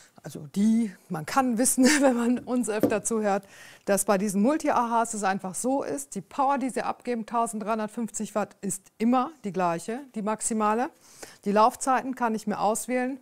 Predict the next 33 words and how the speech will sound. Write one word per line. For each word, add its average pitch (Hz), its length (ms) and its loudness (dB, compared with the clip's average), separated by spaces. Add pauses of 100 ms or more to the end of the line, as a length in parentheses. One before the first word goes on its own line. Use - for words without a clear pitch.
(120)
vier, 254 400 0
sechs, 214 420 -2 (100)
fünf, 226 400 -4 (180)
acht - 340 -2
Ampere-Stunden. 240 760 -4 (640)
Lasse 254 260 0
ich - 80 -10
den 262 180 0
auf - 160 -2
dieser 214 360 0
verkürzten 202 720 -4
Laufzeit, 196 580 -2
nutzen 226 540 -2
wir 226 220 0
den 214 180 0
Zelleninhalt 202 720 -2
nie 202 200 0
maximal 196 640 -2
aus. 202 300 -4
Und 208 80 -6
das 175 220 -10
heißt, 226 320 -2
auf, 165 180 -8 (100)
im 190 120 -6
Klartext, 208 500 -2
diese, 190 260 -4 (240)
dieses 180 200 -6
Akku-Pack 208 480 -8
wird 170 160 -6
wesentlich 196 340 -4
länger 202 240 -2
leben. 208 380 -4 (500)
Aber 311 440 0